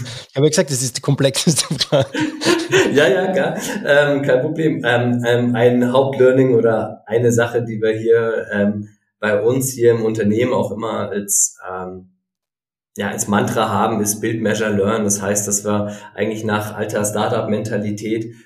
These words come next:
Speaker 2: äh, versuchen, ähm, schnell zu Erkenntnissen zu kommen, schnell daraus zu lernen, schnelle,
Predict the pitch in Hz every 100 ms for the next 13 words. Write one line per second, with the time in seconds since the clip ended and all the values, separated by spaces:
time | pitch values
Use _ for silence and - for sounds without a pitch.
0 | _ 107 107 107 107 107 107 110 110 107
1 | 104 104 104 98 98 101 101 - - -
2 | - 117 123 117 101 101 117 123 117 107
3 | 113 - 107 104 104 104 104 117 101 104
4 | - 104 101 98 113 110 110 107 104 104
5 | 107 113 110